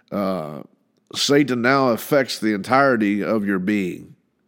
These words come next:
And if you need an excuse, and, and Satan's offering you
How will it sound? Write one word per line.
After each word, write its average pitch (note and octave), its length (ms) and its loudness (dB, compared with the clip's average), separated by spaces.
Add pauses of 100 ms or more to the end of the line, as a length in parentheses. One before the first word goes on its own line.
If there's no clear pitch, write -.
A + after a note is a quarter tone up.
(420)
And B2+ 180 0
if A2+ 140 0
you F#3 160 2
need F#3 200 4
an C#3 60 0
excuse, C3 840 0 (640)
and, A#2+ 320 2
and G#2+ 260 -4
Satan's C#3+ 480 -2
offering B2+ 720 0
you F#2+ 420 -2